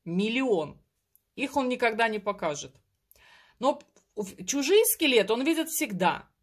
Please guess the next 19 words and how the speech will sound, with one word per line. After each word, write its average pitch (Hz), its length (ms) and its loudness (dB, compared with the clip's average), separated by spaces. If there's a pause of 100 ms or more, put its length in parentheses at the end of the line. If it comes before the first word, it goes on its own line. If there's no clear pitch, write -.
(220)
И 190 80 -10
потом 262 240 0
всегда 277 240 0
пальцем 226 480 -4
тыкает. 165 320 -4
«А 190 80 2
ты 196 140 -2
вот 233 180 0
такая, 247 400 2
а 190 60 0
ты 214 120 -4
вот 190 160 -4
такая, 214 380 2
вот 190 180 -6
такая». 151 540 -8 (1300)
Мужчина — 208 360 0
это 302 180 0
ваш 226 260 0
мужчина-судьба. 180 960 -8